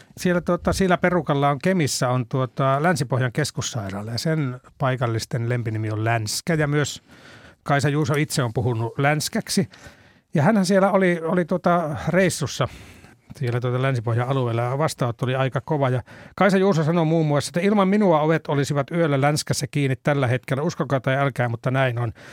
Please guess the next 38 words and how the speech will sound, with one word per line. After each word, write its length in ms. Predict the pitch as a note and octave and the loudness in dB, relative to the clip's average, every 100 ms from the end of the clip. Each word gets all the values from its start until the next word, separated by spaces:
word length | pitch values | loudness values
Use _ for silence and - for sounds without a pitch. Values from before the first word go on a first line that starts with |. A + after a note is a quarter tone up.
| - | -10
Siis 160 | - C3 | -6 -2
yleinen 320 | F3+ G3+ D#3 | 2 2 4
väite 300 | E3 E3 D3 | 2 2 2
on 80 | B2+ | 0
ollut, 200 | C3+ C3 | 0 0
että 160 | A#2 A#2+ | -4 -2
Kaisa 300 | D3 C3+ C3+ | -2 0 0
Juuso 340 | C#3+ C3+ C3+ | -2 -2 -2
on 80 | A#2 | 0
vaikuttanut 500 | A#2+ A2 A2 A#2+ A2+ | -2 -2 -4 -6 -6
siihen, 240 | - C3+ | -2 -2
että 220 | A#2+ C3+ | -2 -2
Länsi-Pohjan 540 | B2+ C3+ A#2 B2 A#2 A2+ _ _ - | -2 -2 -2 -2 -2 -4 _ _ -6
keskussairaala 640 | C3 - A#2+ - A#2 A#2+ | -6 -6 -8 -4 -2 0
muutetaan 520 | A#2+ B2 B2 G3+ E3 - - - - | -2 -2 0 2 2 -2 -14 -20 -6
suurin 280 | D#3+ C#3 B2+ | -2 -2 0
piirtein 340 | C3+ A#2 C3 | -2 0 -2
terveyskeskustasoiseksi 1500 | A#2 B2 A2 A2 - - - - - G2+ G#2+ G#2+ B2 - C3+ _ _ - | 0 -2 -2 -4 -6 -8 -8 -10 -8 -8 -8 -8 -10 -10 -10 _ _ -8
sairaalaksi, 480 | B2+ A2+ G#2+ G#2+ C#3+ | -4 -4 -6 -6 -4
eli 120 | A#2+ | -2
huononnetaan 560 | B2+ B2 A2 G#2+ A2+ G#2 | -2 -2 -2 -2 -4 -2
palveluita. 560 | A2+ G#2 G#2 G#2+ - A2 | -4 -4 -8 -10 -8 -6
Ja 120 | G#2+ - - - - - | -6 -10 -20 -20 -14 -4
Kaisa 240 | C3 C3 | -2 0
Juuso 280 | B2+ C3+ - | 0 -2 -2
taas 200 | B2+ A#2+ | -4 -2
sanoi, 80 | C3 | -2
että 140 | A#2 | 0
hän 200 | B2+ E3+ | 2 2
on 120 | D#3 C#3 | 2 2
puolustanut 580 | E3 D3 A#2+ - A2 | 2 0 -2 -6 -6
sitä, 160 | G2 A#2 | -4 -2
ja 80 | A#2 | 0
hänen 380 | D3 C#3+ A#2 - - D3+ | 0 0 -2 -8 -12 -6
ansiostaan 600 | B2+ G#2+ A2 G#2 B2 A2+ | -4 -2 -4 -6 -6 -4
siellä 160 | A#2+ | -2
jatkuu 480 | B2+ C3 - - G2+ | 0 -2 -4 -10 -8
erilaiset 400 | G2 G2 - - | -8 -10 -10 -14